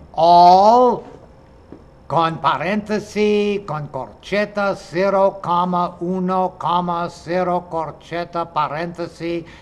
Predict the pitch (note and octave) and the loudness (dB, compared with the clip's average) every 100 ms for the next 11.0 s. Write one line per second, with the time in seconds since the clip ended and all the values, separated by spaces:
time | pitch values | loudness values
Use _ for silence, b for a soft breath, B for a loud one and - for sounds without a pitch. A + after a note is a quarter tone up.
0 | B - - E3+ D#3+ - D#3+ C#3+ C#3+ D#3 | B -10 -2 0 -2 -6 -10 -8 -6 -6
1 | D#3 - - - B - C3+ B2+ - D#3+ | -8 -12 -20 -20 B -20 -18 -14 -4 -2
2 | D#3+ - D#3+ C#3 A#2 E3 F3 F3 F3 E3+ | -2 -6 -12 -12 -6 0 4 4 2 0
3 | - - C#3+ D3 C#3+ - - G3+ G#3 G3 | -12 -10 -4 -2 -4 -8 0 2 2 4
4 | G3 G3 G3+ G3 - - - - - - | 4 6 4 -2 -12 -20 -20 -20 -20 -20
5 | - - _ _ - - _ - F3+ F#3 | -20 -20 _ _ -20 -20 _ -2 2 2
6 | F#3 E3 - G3+ A3+ - F#3+ F3 E3+ G#3+ | 0 -2 -2 0 0 -2 -4 -4 -4 -6
7 | - F#3+ F3 E3 G3+ G#3 D#3+ F3 D3+ D3+ | -4 -6 -4 2 2 2 0 -4 -4 -10
8 | D3 E3+ E3 D#3+ D#3+ D3+ E3 E3 D3+ - | -10 -12 -8 -6 -6 -6 -6 -6 -8 -14
9 | C#3+ D3+ F#3 C#3+ F3+ G3+ D#3 C#3+ - C3 | -12 -6 -6 -4 -4 -4 -6 -10 -16 -14
10 | C3+ B2+ - A2+ A2+ - C3+ C#3 F3 | -14 -14 -14 -14 -16 -18 -16 -10 -10